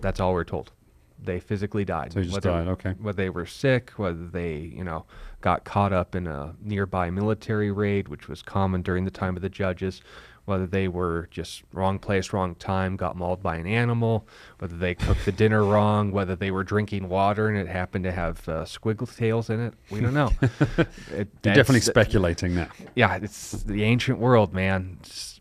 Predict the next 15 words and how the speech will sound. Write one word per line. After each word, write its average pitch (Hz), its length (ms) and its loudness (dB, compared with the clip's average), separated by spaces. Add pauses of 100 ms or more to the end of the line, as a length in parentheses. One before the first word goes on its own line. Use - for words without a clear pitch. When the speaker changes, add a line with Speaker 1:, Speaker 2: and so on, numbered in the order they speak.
Speaker 1:
it's - 300 -18
weird 110 240 2
stuff 110 260 2
happens. 107 460 4
Speaker 2:
Death - 40 -4
happens. 85 560 -2 (120)
Speaker 1:
You, 104 200 0
you 110 140 4
look 117 240 6
at, 110 180 2
uh, 95 280 2 (320)
a 82 100 -8
bit 104 220 0
of 92 160 -4
a, 87 260 -4